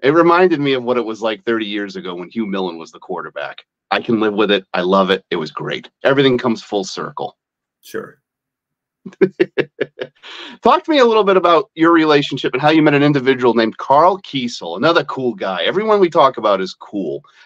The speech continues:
Speaker 1: How, how did you meet this individual? I loved Carl Kiesel. Super nice guy. He was a funny guy when I met him.
Speaker 2: Yeah, he, uh, he's got a terrific sense of humor, and it comes through in his writing.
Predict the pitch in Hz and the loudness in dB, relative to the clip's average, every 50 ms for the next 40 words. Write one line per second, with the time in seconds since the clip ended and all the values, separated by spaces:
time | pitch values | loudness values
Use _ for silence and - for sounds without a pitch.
0 | _ _ _ - - - 240 277 262 202 - 165 180 190 214 202 190 196 190 190 | _ _ _ 0 2 2 2 2 -2 -6 -6 -2 -2 0 0 0 -2 0 0 0
1 | 185 - 147 180 180 - 131 110 101 95 87 90 85 80 82 80 73 98 147 165 | 0 2 2 0 0 2 0 -4 -4 -4 -6 -8 -10 -10 -8 -4 0 0 2 2
2 | 156 156 160 147 - - 135 110 98 95 - 98 98 92 - - 76 - - - | 4 2 0 0 -2 -2 0 0 0 -2 -6 -8 -8 -8 -8 -10 -14 -14 -10 -6
3 | 190 202 196 202 170 170 160 160 151 - - 151 139 135 135 131 131 127 - _ | -4 0 2 4 4 4 4 2 0 0 2 2 4 4 4 4 2 0 -4 _
4 | _ _ _ _ _ _ _ _ _ _ _ _ _ _ _ _ _ _ _ _ | _ _ _ _ _ _ _ _ _ _ _ _ _ _ _ _ _ _ _ _
5 | _ _ _ _ _ _ _ _ _ _ _ _ _ _ - 233 247 311 349 - | _ _ _ _ _ _ _ _ _ _ _ _ _ _ 2 4 6 6 6 6
6 | 370 - - 311 285 311 302 - 135 123 139 147 139 104 98 113 143 143 92 76 | 4 2 4 2 4 4 4 4 4 4 4 4 4 4 2 2 2 0 0 -2
7 | 78 80 92 95 - _ _ _ - - - _ _ _ _ _ _ _ - 156 | -4 -6 -8 -10 -14 _ _ _ -20 -20 -20 _ _ _ _ _ _ _ -8 -6
8 | 220 226 180 - - 165 170 165 180 170 - - 135 131 127 120 117 110 107 135 | -4 -4 -6 -6 -10 -10 -8 -8 -8 -8 -4 -2 0 0 2 2 0 -2 -2 -6
9 | 156 - - - - - - - 147 147 117 - - - 147 147 156 - - 151 | -10 -14 -18 -18 -16 -14 -8 -6 -6 -6 -6 -8 -10 -10 -10 -8 -10 -10 -8 -8
10 | 143 135 131 113 104 127 117 117 120 117 113 110 104 107 113 101 - _ - 143 | -8 -8 -10 -12 -10 -8 -8 -6 -4 -4 -4 -4 -6 -8 -12 -16 -18 _ -10 -10
11 | 123 117 - - - 123 117 113 101 92 - - 101 110 110 107 104 101 95 98 | -10 -10 -12 -16 -14 -10 -8 -8 -8 -10 -10 -6 -4 -2 -2 -2 -2 -4 -6 -8
12 | 101 101 - | -10 -12 -16